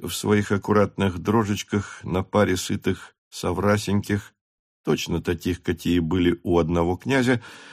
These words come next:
подъехал к дому своего тестя. Он внимательно посмотрел во двор на подводы и, входя на крыльцо,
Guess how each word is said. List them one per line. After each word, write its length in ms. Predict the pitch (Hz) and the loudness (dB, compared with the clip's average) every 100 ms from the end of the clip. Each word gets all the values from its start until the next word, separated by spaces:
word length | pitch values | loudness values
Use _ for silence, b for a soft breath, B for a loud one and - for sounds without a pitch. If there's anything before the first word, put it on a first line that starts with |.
| B B | B B
подъехал 640 | 123 127 131 151 143 135 | 2 4 6 6 6 4
к 80 | 117 | 4
дому 380 | 101 139 139 135 | 4 6 6 4
своего 480 | 113 107 110 107 110 | 2 4 6 6 4
тестя. 520 | 107 69 62 - - _ _ _ _ _ _ _ _ _ _ | 2 -4 -4 -12 -18 _ _ _ _ _ _ _ _ _ _
Он 200 | 139 147 | 4 4
внимательно 600 | 127 139 147 139 131 127 | 4 4 6 6 6 6
посмотрел 560 | 120 123 127 131 135 127 | 4 4 4 6 6 8
во 100 | 123 | 8
двор 340 | 120 123 123 | 8 8 8
на 140 | 117 117 | 8 6
подводы 640 | 123 113 123 143 131 127 | 6 6 8 8 8 8
и, 200 | - 117 | 6 4
входя 420 | 107 - 110 117 | 4 2 4 6
на 120 | 107 107 | 4 4
крыльцо, 640 | 107 107 - 127 131 | 2 2 0 4 6